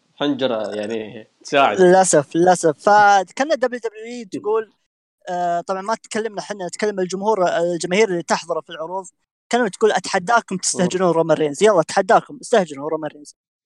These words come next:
Speaker 2: للأسف الجمهور أنا ما أشوف فيه استهجانات، م-، ممكن بعدين،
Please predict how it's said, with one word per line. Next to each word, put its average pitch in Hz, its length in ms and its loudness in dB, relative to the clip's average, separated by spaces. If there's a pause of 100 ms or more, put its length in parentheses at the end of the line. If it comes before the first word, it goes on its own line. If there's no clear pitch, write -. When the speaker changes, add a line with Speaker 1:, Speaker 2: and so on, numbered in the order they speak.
(100)
Speaker 2:
للأسف 262 360 0
الجمهور 262 360 4
أنا 247 100 -2 (280)
ما 247 140 4
أشوف 254 260 -4
فيه 254 80 -8
استهجانات، 220 560 -2 (300)
م-، 214 280 -6
ممكن 285 280 -2
بعدين، 196 480 0